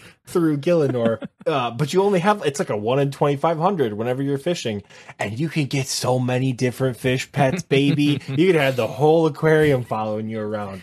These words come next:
Speaker 2: Hey, that, I mean, that incentivizes people to fish freaking shrimps. I'm just saying.
Speaker 1: By the way, by the way, once you get ninety-nine construction, you get the opportunity to buy an item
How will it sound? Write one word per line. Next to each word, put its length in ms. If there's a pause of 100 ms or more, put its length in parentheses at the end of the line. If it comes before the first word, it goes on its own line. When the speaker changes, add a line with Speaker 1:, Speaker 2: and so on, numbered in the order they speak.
(120)
Speaker 2:
Hey, 160
that, 240
I 60
mean, 140
that 160
incentivizes 680
people 280
to 120 (240)
fish 260
freaking 300
shrimps. 600 (180)
I'm 120
just 180
saying. 320
Speaker 1:
By 180
the 100
way, 440 (280)
by 160
the 80
way, 440
once 360
you 60
get 180
ninety-nine 560
construction, 640
you 80
get 140
the 140
opportunity 680
to 140
buy 300
an 200
item 460